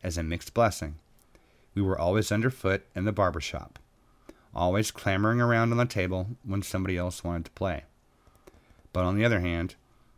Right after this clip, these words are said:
we were attracting business to the shop, and our skill with the cue was causing quite a bit of comment up and down the West Shore.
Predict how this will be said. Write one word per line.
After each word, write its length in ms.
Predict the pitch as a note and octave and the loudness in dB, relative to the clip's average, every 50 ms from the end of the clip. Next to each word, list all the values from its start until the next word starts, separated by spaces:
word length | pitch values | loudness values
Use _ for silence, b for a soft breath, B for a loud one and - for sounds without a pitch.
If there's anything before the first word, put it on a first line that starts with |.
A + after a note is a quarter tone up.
| b b b | b b b
we 80 | - F#2+ | -4 -2
were 180 | F#2+ G2 F#2+ | 0 2 2
attracting 520 | F#2+ F#2 - - F#2 F2 - - G2+ G2+ F#2+ | 0 0 0 0 0 0 0 0 -2 -2 2
business 300 | F#2+ C3+ C3+ A#2 G2+ - | 2 2 2 2 0 -2
to 100 | - - | -4 -6
the 100 | E2+ E2+ | -6 -6
shop, 380 | - - - E2 E2 E2+ E2+ - | -4 -4 -4 -2 -2 -4 -4 -6
and 120 | - F2 | -6 -6
our 80 | E2+ D#2+ | -4 -4
skill 380 | - - - - F#2+ G2+ G#2+ | -4 -6 -6 -2 -2 -2 0
with 120 | G#2 A2+ - | -2 -4 -6
the 80 | - | -8
cue 400 | G#2+ - - F#2+ F2+ E2+ E2+ E2+ - b b b b b b b b | -12 -8 -4 -2 -2 -2 -2 -4 -8 b b b b b b b b
was 140 | - E2+ - | -10 -10 -10
causing 420 | - - F2+ F2+ F#2 E2 F#2+ G2 | -6 -2 -2 -2 -2 -2 -4 -6
quite 340 | - - - - F2 F#2+ - | -6 -8 -4 -2 -2 -2 -2
a 60 | - | -4
bit 300 | G#2 - - G2+ G2 - - | -8 -6 -2 -4 -4 -2 -4
of 160 | G2 G2+ - | -6 -6 -8
comment 480 | - - - G#2 G2+ F#2 E2 C#2+ - - - | -12 -6 -4 -2 -2 -2 -4 -6 -8 -12 -12
up 140 | D#2 D2 - | -10 -6 -4
and 100 | F#2 F2 | -4 -4
down 240 | E2+ E2 E2 F2 F#2 | -2 -4 -4 -4 -4
the 60 | F2 | -4
West 240 | D#2+ D#2 D#2 D2 - | -6 -6 -8 -8 -8
Shore. 340 | - - G#2+ F#2+ D#2+ D#2 | -6 -4 -4 -4 -4 -6